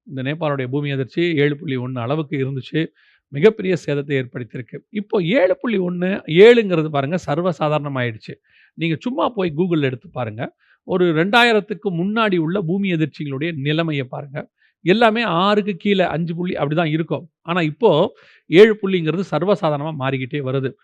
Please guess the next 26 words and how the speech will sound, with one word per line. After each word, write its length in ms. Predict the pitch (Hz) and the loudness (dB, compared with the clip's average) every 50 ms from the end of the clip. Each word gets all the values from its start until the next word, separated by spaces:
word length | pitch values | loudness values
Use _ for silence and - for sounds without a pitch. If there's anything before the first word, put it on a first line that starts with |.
| _ _ - | _ _ -6
இது 160 | - 175 208 | -4 -2 0
மட்டும் 220 | 220 214 214 220 | 0 0 0 0
இல்லாம, 280 | 196 185 180 175 190 196 | 2 2 2 2 2 0
சிரியால 440 | - - - 202 220 226 214 190 180 | -2 0 -2 0 2 4 4 4 4
இஸ்ரேல் 340 | 160 160 135 196 190 180 | 2 2 2 0 0 0
வெடிச்ச 260 | 165 160 143 - 156 131 | -2 -4 -4 -6 -8 -6
குண்டு 380 | 139 151 165 175 165 135 113 - 131 | -6 -2 0 2 0 0 0 -4 -8
மூணு 200 | 147 180 190 190 | -6 -6 -6 -6
புள்ளி 220 | 180 190 165 160 147 | -6 -4 -2 -2 -2
அளவுக்கு 600 | 135 135 151 160 160 147 - 214 214 214 - - _ _ _ _ | 0 0 -2 -2 -2 0 2 2 2 2 0 -12 _ _ _ _
அந்த 200 | - 139 135 135 127 | -14 -10 -10 -8 -6
குண்டினுடைய 320 | 147 165 175 170 170 147 135 | -6 -6 -4 -4 -2 0 0
அதிர்ச்சி. 500 | 131 143 156 175 139 - - 131 120 123 | 0 0 -2 -2 -4 -4 -6 -6 -4 -4
இப்போ 480 | 151 180 180 _ - 233 240 233 208 165 | -8 -8 -6 _ 2 4 4 4 4 4
ஈரான் 300 | 170 196 196 196 180 165 | 4 4 4 2 0 -2
வந்து 240 | 151 156 180 175 | -4 -4 -4 -4
நியூக்ளியர் 280 | 160 175 180 - 190 165 | -4 -4 -4 -2 -2 -2
டெஸ்ட் 320 | 135 - 170 - - - | -2 -2 -4 -6 -6 -8
பண்ணியிருக்கு, 420 | 170 151 147 139 123 120 147 127 120 - _ - _ | -6 -6 -6 -6 -4 -2 -4 -4 -4 -6 _ -20 _
அது 200 | - 127 131 180 | -12 -6 -4 -4
ஃபைவ் 240 | 160 - 156 156 180 | -4 -2 -2 -2 -2
பாயிண்ட் 320 | 185 - 220 208 208 185 - | 0 -2 -2 -2 -2 -2 -2
ஃபைவ் 300 | 196 185 160 147 135 143 | -2 0 0 0 -2 -4
ரிக்டர் 200 | 139 - 190 170 | -2 -2 0 0
அளவுக்கு 300 | 156 147 143 143 143 165 | 0 0 -2 -4 -6 -4
ஏற்பட்டிருக்கிறது. 720 | 156 147 143 131 131 123 113 131 127 - 143 131 120 117 | -4 -4 -4 -6 -8 -12 -12 -14 -14 -10 -8 -8 -8 -8